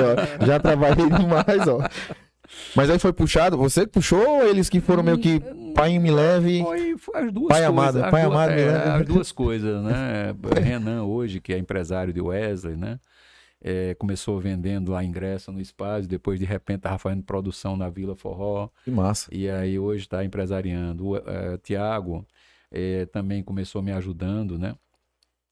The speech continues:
Speaker 2: Inclusive indo pra reuniões comigo, de, de, que eu decidia de shows em João Pessoa, e hoje o Fest Verão, o próprio Classic Hall, é, Réveillon Celebration, essas,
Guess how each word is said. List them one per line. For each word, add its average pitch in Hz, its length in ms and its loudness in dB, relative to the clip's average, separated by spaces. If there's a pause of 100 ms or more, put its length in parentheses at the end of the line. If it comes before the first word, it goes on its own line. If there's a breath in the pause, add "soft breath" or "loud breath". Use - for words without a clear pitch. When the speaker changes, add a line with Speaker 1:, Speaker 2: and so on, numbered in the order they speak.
Speaker 2:
Inclusive 101 580 -6
indo 101 120 -4
pra - 160 -8
reuniões 95 540 -6
comigo, 92 520 -8
de, 82 160 -14
de, 85 260 -14 (480 soft breath)
que - 80 -8
eu 90 60 -4
decidia 92 560 -6
de 85 80 -10
shows 95 420 -6
em 90 40 -4
João 92 140 -4
Pessoa, 101 540 -6
e 98 80 -4
hoje 101 260 -4
o 90 40 -10
Fest 98 340 -10
Verão, 95 440 -6
o 87 40 -10
próprio - 380 -10
Classic 95 400 -10
Hall, 92 440 -8 (520)
é, 90 560 -10
Réveillon 98 360 -4
Celebration, 95 760 -6
essas, - 280 -12